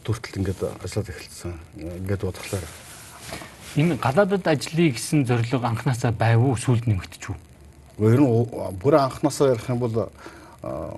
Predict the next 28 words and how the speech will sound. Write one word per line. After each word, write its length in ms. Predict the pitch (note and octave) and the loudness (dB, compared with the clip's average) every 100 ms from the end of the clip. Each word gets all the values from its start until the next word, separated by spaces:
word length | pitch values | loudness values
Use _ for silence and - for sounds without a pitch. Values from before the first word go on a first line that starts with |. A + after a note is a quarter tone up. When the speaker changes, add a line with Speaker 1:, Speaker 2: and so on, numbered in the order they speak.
| - | -2
Speaker 1:
ганц 200 | C3 C3 | -2 -2
машинтай 420 | A#2+ C3+ A#2 A#2+ | -2 -2 -2 -2
гарч 300 | A2 G#2 - | -2 -6 -8
идэл 440 | A2 - G#2 G#2 F2+ | -4 0 0 0 -2
Монгол 360 | A2 A2+ A2+ | -2 0 0
орноо 240 | G#2+ A2 F#2+ | 2 2 0
бүтэн 300 | - - G#2 | -4 -2 0
тойрол 240 | G2 G2 | 0 0
зураг 280 | - G#2 F#2+ | 0 -2 0
авъя 200 | F2+ F2 | -2 -4
гэж 120 | E2 | -6
бодож 240 | D#2+ D#2+ - | -10 -10 -10
байсан 320 | F2+ - F2 D#2+ | -10 -8 -8 -6
бол, 100 | E2 | -6
Speaker 2:
Мгм. 140 | E2 D#2+ - - - - - | -8 -12 -18 -20 -20 -20 -14
Speaker 1:
а, 100 | G2 | -12
тэлж 300 | F#2 A#2 A2+ | -6 -2 0
өргөжж 420 | G#2+ G2+ G2 - G2 | 0 0 -2 -6 -6
явсаар 320 | - - F#2 | -6 -6 -4
байгаа 180 | F2+ F#2+ | -4 -4
л 140 | F2+ | -4
олон 240 | G#2 C3+ A#2+ | 0 2 2
олон 240 | A2+ A2 | 2 -2
хүмүүсийн 360 | G#2 G#2 - G2 | 0 0 -2 -6
санаа, 420 | - G#2 G#2+ F#2+ - - - - - - - - - | -2 0 0 -2 -8 -20 -20 -20 -20 -20 -20 -20 -8
олон 300 | F2+ - B2+ | -4 2 4
олон 240 | A2 A2+ A2+ F#2 - - | 2 0 -2 -2 -6 -4
мянган 540 | G#2+ G#2+ A2 G2+ | -2 0 0 -2